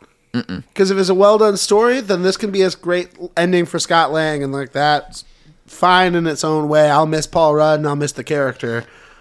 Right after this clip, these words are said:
Speaker 2: But if it's done well, then it can really work.
Speaker 1: We're finishing out the <coughs> primary O G Avenger gang. Like, you just watched Thor basically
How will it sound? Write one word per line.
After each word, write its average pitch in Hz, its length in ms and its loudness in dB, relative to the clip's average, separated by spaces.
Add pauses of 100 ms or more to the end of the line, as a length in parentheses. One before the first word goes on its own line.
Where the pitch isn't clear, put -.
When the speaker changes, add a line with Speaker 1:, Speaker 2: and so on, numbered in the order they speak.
(140)
Speaker 2:
But 147 400 0
if 156 120 -2
it's 147 160 -4
done 226 340 4
well, 202 300 6
then 170 140 0
it 151 100 -8
can 147 140 -6
really 160 280 -2
work. 147 560 -2 (800)
Speaker 1:
We're 151 140 4
finishing 127 720 -2
out 90 360 -6 (180)
the 87 520 -2
<coughs> - 1900 -14
primary 95 1200 -2 (800)
O 104 200 2
G 92 520 -4 (360)
Avenger 87 460 -4
gang. 67 400 -10 (300)
Like, - 380 -12 (1080)
you 139 180 -4
just 123 260 -2
watched 117 340 0
Thor 101 400 -2
basically 95 880 -6